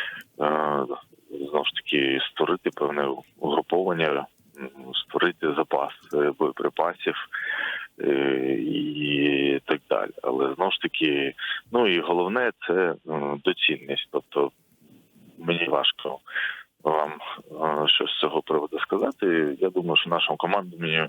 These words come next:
відніше, чи є доцільність, е, розвивати, е, якісь дії з цього плацдарму, е, на теперішній момент.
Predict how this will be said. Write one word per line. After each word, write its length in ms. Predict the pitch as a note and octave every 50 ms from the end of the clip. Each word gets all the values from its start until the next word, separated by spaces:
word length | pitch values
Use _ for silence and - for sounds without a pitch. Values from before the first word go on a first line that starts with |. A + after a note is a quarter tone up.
| - _
відніше, 540 | - F2+ A2 - G#2 G2 E2+ D#2 - - C2+
чи 180 | - - - E2
є 140 | E2 G2+ A2
доцільність, 680 | G2 - D2+ - - - A#2+ A#2+ B2+ B2 G#2 - - - - - - - - - - - - - -
е, 40 | E2 D#2+ E2 D#2+ D#2+ D#2 D#2+ D#2 D#2 D2+
розвивати, 960 | D#2+ E2+ - D#2 E2 F#2 E2+ F#2 F#2 F2+ - - - D2+ D2+ - - D2 - - _ _ _ _ -
е, 40 | D2+
якісь 520 | D2+ C2+ C2 C#2+ D2 - - E2 D2+ C#2
дії 260 | - F2+ G2+ G2 E2+ -
з 60 | - -
цього 340 | E2+ D#2+ - D#2+ D#2 C#2 - _ _ - - - - - - _ _
плацдарму, 800 | - - D#2+ D2 - F#2 F2+ F2+ F#2+ F#2 E2+ E2 D2+ D2+ D2 C#2 - _ _ _ _
е, 40 | B1+ C2 C2+ C#2 C#2 C2+ C#2 C#2
на 300 | C#2 C#2 C#2 C#2+ C#2 C2 B1+ -
теперішній 480 | - - - - - - - - C#2
момент. 200 | C2+ C#2+ C#2+ -